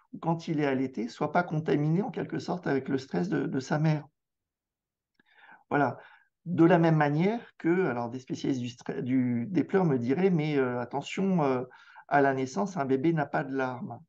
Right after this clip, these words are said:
C'est, généralement, ils n'ont pas de larmes. Les larmes apparaissent au bout de plusieurs jours, parfois une semaine ou plus. Mais par contre, ce qu'on observe, c'est que pendant leur temps de pleurs, euh,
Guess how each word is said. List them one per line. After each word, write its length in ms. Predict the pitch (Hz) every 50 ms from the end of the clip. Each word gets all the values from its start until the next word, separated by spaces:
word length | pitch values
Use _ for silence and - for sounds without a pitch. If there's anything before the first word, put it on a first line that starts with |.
| _ _ _ _
C'est, 420 | - - - - - - - 165
généralement, 460 | 180 165 - 127 123 123 127 156 202
ils 100 | 208 180
n'ont 140 | 151 139 131
pas 180 | - - 180 165
de 80 | 165
larmes. 280 | 170 151 147 143 135 131
Les 100 | 127 127
larmes 220 | 139 160 165 156
apparaissent 480 | 147 139 - 143 127 143 175 180 - -
au 60 | 131
bout 220 | 120 127 147 165
de 440 | 156 151 123 120 113 110 110 120 - - _ _ _ -
plusieurs 340 | - 165 139 156 160 156
jours, 240 | 147 139 131 135 135
parfois 260 | - 117 113 - 139
une 80 | 131 123
semaine 360 | 127 - 139 135 131 131 143
ou 100 | 160 165
plus. 360 | 156 - 131 127 127 - - _ - - - - - - - - _ _ _ _ _ _ _ _ _ _ -
Mais 100 | 151 143
par 160 | - - -
contre, 160 | - 240 285
ce 40 | -
qu'on 120 | - 180 156
observe, 300 | 143 135 - 226 277 262
c'est 140 | - -
que 100 | - - -
pendant 260 | - 202 208 - -
leur 220 | 196 175 160 - -
temps 160 | - 151 147
de 140 | 135 143 135
pleurs, 720 | - - - 214 196 220 277 339 330 208 156 135 131 147 160 - _ _ _ _ _ -
euh, 720 | - 139 139 143 143 151 - - - - - - - -